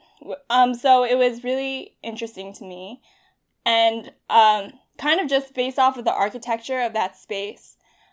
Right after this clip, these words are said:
I realized that Asian, the Asian American male, specifically straight male psyche, was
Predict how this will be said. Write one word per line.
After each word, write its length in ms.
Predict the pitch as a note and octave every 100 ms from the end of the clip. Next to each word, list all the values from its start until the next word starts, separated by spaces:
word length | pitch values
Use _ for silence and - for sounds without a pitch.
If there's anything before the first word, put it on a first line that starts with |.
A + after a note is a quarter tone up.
| _ _
I 540 | A3 A3 A3 A3+ G#3+ - _ _
realized 640 | A3 A#3 D4 D4 C#4+ B3 A#3+
that 380 | A3+ A3 G#3 - _ _ _ _ _ _ _ _ _ -
Asian, 340 | B3+ C#4 A#3
the 320 | B3 A#3+ A#3 A#3
Asian 200 | B3 C#4+
American 680 | A#3+ A3+ A#3+ G#3+ G#3 F3+ -
male, 640 | G#3 G#3 G#3 A3 A#3+ C#4+ _ -
specifically 600 | - A#3+ C#4+ B3+ B3 A#3
straight 380 | - A#3 A#3+ A3+
male 180 | G#3+
psyche, 640 | G#3+ A3 G#3 G#3 C4+ C#4 C#4+
was 380 | A3 A3 G#3